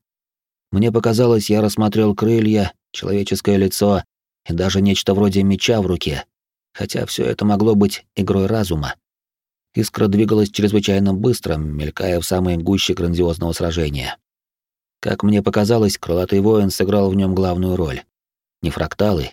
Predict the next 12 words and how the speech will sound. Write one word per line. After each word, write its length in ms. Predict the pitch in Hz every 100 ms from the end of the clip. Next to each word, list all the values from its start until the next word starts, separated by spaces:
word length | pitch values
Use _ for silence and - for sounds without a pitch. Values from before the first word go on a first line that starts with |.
| _ -
не 80 |
золотые 440 | 73 76 71 95 90
цитадели, 520 | 80 85 85 107 95
не 220 | 85 80
рунные 340 | 95 104 101 92
завесы, 500 | 95 104 104 95 -
а 80 | 101
именно 560 | - 110 104 101 101
горящее 640 | 95 95 101 107 101 104 92
звездной 380 | 98 98 98
кровью 380 | 95 104 101 98
создание 680 | 95 95 95 110 104 92